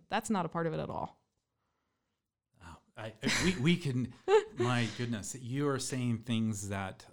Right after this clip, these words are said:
Speaker 2: um, I, I've been trying to communicate for a long time. And this concept of we don't have control over our partner's bodies or their
Speaker 1: Right.
Speaker 2: desires,
Speaker 1: Yeah.
Speaker 2: nor should we.
Speaker 1: Never.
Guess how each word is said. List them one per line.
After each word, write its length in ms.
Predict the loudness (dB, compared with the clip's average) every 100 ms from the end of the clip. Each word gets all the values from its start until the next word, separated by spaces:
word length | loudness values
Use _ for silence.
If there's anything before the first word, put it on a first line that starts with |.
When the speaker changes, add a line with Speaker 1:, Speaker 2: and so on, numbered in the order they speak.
| -14
Speaker 2:
um, 400 | -12 -10 -12 -14 _ _ _ _ _ _ _ _
I, 320 | -6 -6 -6 -10
I've 240 | -8 -8 -8
been 120 | -10
trying 280 | -8 -4 -4
to 40 | -4
communicate 640 | -4 -6 -6 -8 -12 -12
for 360 | -12 -10 -10 -14 -14
a 40 |
long 260 | -8 -8 -10
time. 360 | -12 -12 -12 -20 _ -14
And 340 | -10 -10 -10 -16 _ _ _ _ -16
this 240 | -8 -6 -8
concept 800 | -12 -8 -6 -4 -8 -14 -16 -20 -14
of 380 | -12 -10 -12 -18 -20 _ _ _ _ _ _ _ _ -8
we 120 | -4
don't 240 | -2 -2 -2
have 260 | -6 -6
control 440 | -8 -10 -6 -4 -4
over 180 | -4
our 120 | -6 -6
partner's 680 | -8 -8 -8 -8 -10 -12 -16 -20 -10
bodies 560 | -8 -8 -10 -14 -16 -18 _ -10
or 140 | -6
their 120 | -4
Speaker 1:
Right. 80 | -4
Speaker 2:
desires, 520 | -6 -8 -8 -8 -8
Speaker 1:
Yeah. 220 | -8 -6 -8 -8 -4
Speaker 2:
nor 320 | -2 -2 -2
should 500 | -4 -2 -2 -4 -8
we. 180 | -14 -18 _ -20 -10
Speaker 1:
Never. 320 | -8 -6